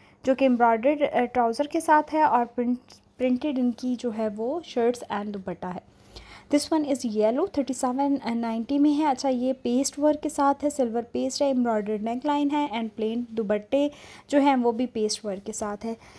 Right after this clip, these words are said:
इसमें सेकंड कलर जो है वो ब्लू है। ठीक है, इसका भी आप देखिएगा कलर बहुत ज़्यादा खूबसूरत सा ब्लू है,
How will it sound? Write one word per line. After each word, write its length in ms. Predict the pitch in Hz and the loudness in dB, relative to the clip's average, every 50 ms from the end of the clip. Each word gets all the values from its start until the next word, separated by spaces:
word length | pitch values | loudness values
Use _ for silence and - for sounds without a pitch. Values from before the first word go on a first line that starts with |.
| - - - - | -20 -4 0 0
इसमें 300 | 277 - - 320 339 330 | 2 4 4 4 4 6
सेकंड 340 | - 330 294 - 320 320 311 | 4 2 2 2 0 0 2
कलर 260 | 311 294 294 302 294 | 2 2 2 2 0
जो 120 | 302 285 | 0 -2
है 100 | 277 294 | -2 -2
वो 180 | 277 269 285 269 | 0 0 0 0
ब्लू 320 | 214 208 214 247 269 277 | 0 -2 -2 -2 -2 -2
है। 440 | 269 269 294 311 320 330 320 - - | 0 2 2 4 4 2 0 -6 -10
ठीक 180 | - - - 277 | -12 -8 -6 -6
है, 60 | 269 | -6
इसका 260 | 254 - - - 269 | -6 -4 -4 -2 -2
भी 140 | 247 262 262 | 0 0 2
आप 120 | 254 247 | 0 0
देखिएगा 540 | 220 220 240 240 - - 254 247 240 254 254 | 0 -2 -4 -4 -4 -4 -4 -2 0 0 0
कलर 320 | 247 - 240 240 233 240 | 0 0 0 0 0 0
बहुत 280 | 233 233 - 262 254 240 | -2 -2 0 0 0 2
ज़्यादा 420 | - 240 233 214 233 240 240 233 | 2 0 2 2 2 2 2 2
खूबसूरत 720 | - - - 226 - 220 202 - - 247 240 240 247 247 - | 0 -2 -6 -8 -8 -10 -12 -8 -6 -2 -2 -2 -2 -2 0
सा 120 | 277 269 | 0 0
ब्लू 300 | 240 220 220 226 233 233 | 0 -2 -4 -4 -4 -4
है, 300 | 220 247 285 311 381 - | -2 0 0 0 0 -2